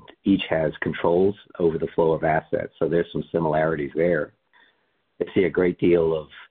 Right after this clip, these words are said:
uh, economics and village dynamics in their work, I think. And on the other hand, the rich young ruler appears to be an accepted authority, accepted, I'm underlining the word accepted authority,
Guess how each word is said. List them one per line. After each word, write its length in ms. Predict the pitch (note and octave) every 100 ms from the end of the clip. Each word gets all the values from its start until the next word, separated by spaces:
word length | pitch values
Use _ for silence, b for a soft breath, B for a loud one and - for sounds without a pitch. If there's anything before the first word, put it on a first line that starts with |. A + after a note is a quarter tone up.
| _ _ _ _ _ _ -
uh, 100 | -
economics 640 | - F2+ E2 F2 E2+ F2 -
and 140 | F2 D#2
village 340 | F#2 F2 E2+ -
dynamics 600 | D#2+ D#2 D#2+ E2+ A2+ -
in 120 | G#2+
their 160 | G#2 G#2
work, 300 | G2 A#2 - - -
I 60 | -
think. 340 | E2+ - - _ _ _ _ _ _ _ _ _ D#2+
And 100 | D#2+
on 100 | E2
the 120 | F2+
other 160 | G2
hand, 240 | F#2 F#2 E2+
the 60 |
rich 200 | D#2+ F#2+ -
young 200 | E2+ E2
ruler 360 | E2 E2+ E2 E2
appears 360 | D#2 E2 D#2+ -
to 80 | -
be 380 | - D#2+ D#2 D#2 _ _ _ _ _ _ _
an 100 | -
accepted 640 | D#2+ - - F#2 - D#2 - _ _ _ _ _
authority, 500 | C#2 - D#2+ C#2+ C2 -
accepted, 580 | - - F#2 - E2+
I'm 240 | - D#2 D#2+
underlining 500 | G2+ E2+ D#2+ D2 D2+
the 80 | D#2
word 200 | E2 D2+
accepted 560 | - - F#2 - D#2+
authority, 600 | D2+ - C#2 C#2 C#2 C#2